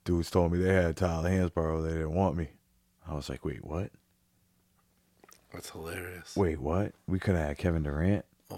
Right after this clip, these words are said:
Speaker 2: the
Speaker 1: Coulda been
Speaker 2: time.
Speaker 1: bragging about Kevin Durant." And then the other day, I was watching some shit on, uh, DeMar DeRozan. He was like, "I wanted to go to North Carolina. I always wanted to go to North Carolina." He said, But you had to take, uh,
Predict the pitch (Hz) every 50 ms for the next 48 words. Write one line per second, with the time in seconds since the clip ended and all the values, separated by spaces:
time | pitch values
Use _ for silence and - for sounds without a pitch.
0 | 92 92 92 - - 104 95 90 85 85 82 82 90 90 90 87 90 90 87 82
1 | - 92 90 87 82 80 78 85 87 95 101 104 - _ _ _ _ _ _ _
2 | _ _ - - 113 113 117 117 117 120 120 120 120 120 117 123 135 135 131 127
3 | 123 120 110 117 117 117 113 - 113 107 - 117 113 - - 120 113 110 110 107
4 | 104 92 85 - - _ - - - - 98 95 92 92 90 87 82 - - -
5 | 98 98 107 110 117 117 104 110 107 110 123 131 139 131 151 147 139 - _ _
6 | _ _ _ _ _ _ _ _ _ _ _ _ _ _ _ _ - 110 110 110
7 | 107 110 101 104 110 120 131 131 127 127 120 123 123 120 123 127 123 123 123 -
8 | 139 135 135 135 143 175 156 156 143 104 90 98 - _ - 104 120 160 160 147
9 | 135 139 123 117 110 104 98 104 101 98 98 101 98 95 - - 104 98 95 92
10 | 92 90 87 82 80 - - _ _ _ _ _ _ _ _ _ _ _ _ _
11 | _ _ _ _ _ _ _ _ - 95 - - 98 92 90 80 90 85 - -
12 | _ - _ _ _ _ _ _ _ _ - _ _ _ _ _ _ _ _ _
13 | - - 90 87 90 90 87 - - 98 92 87 82 87 85 85 82 80 80